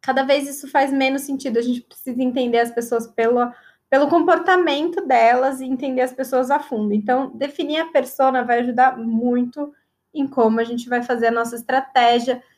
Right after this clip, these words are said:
de promover o produto, promover sua marca e campanha. E produtores de moda, né, precisam muito saber disso, porque é nesse momento, normalmente, que vocês são acionados pra que a-,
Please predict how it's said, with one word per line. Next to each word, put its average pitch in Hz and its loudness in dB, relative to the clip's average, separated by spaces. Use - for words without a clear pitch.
de 247 -2
promover 247 2
o 247 -2
produto, 247 0
promover 247 2
sua 254 -2
marca 240 2
e 240 0
campanha. 226 0
E 349 2
produtores 220 0
de 247 -2
moda, 262 2
né, 254 0
precisam 269 0
muito 269 2
saber 277 0
disso, 302 0
porque 208 -8
é 240 -2
nesse 247 0
momento, 262 0
normalmente, 254 2
que 269 -10
vocês 269 -4
são 262 -2
acionados 262 0
pra 233 -6
que 247 -8
a-, - -2